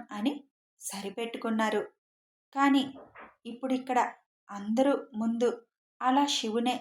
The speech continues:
రెప్ప కొట్టకుండా చూస్తూ ఉండడం అందరూ ఏమనుకుంటారో అని కొంచెం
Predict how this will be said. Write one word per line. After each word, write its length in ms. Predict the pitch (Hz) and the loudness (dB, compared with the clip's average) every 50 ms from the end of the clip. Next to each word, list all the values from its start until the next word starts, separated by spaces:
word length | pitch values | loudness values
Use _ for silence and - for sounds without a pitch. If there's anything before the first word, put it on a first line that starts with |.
| - - | -8 -14
రెప్ప 300 | - 208 196 190 - - 269 | -14 -14 -14 -12 -10 -10 -10
కొట్టకుండా 600 | 262 - 240 233 - 294 - 247 240 226 233 247 240 | -6 -6 -6 -6 -6 -8 -6 -4 -4 -2 -2 -2 -2
చూస్తూ 340 | 240 - 208 196 190 - - 226 | -4 -6 -8 -8 -8 -10 -8 -6
ఉండడం 360 | 220 214 208 214 214 214 214 - - _ _ _ _ _ _ _ _ _ | -6 -4 -4 -2 -2 -4 -4 -6 -14 _ _ _ _ _ _ _ _ _
అందరూ 380 | 196 196 196 202 214 233 254 254 240 | -16 -10 -6 -4 -2 0 2 2 0
ఏమనుకుంటారో 840 | 220 202 208 208 220 233 226 226 - 233 233 226 220 226 220 220 226 214 - - | 0 0 0 0 0 0 -2 -2 -4 -4 -4 -2 0 0 0 0 0 -2 -4 -6
అని 200 | 202 208 262 294 - - _ _ _ _ _ _ _ _ _ - | -6 -6 -6 -6 -8 -14 _ _ _ _ _ _ _ _ _ -10
కొంచెం 400 | 220 214 214 233 226 - 277 | -6 -4 -4 -2 0 2 2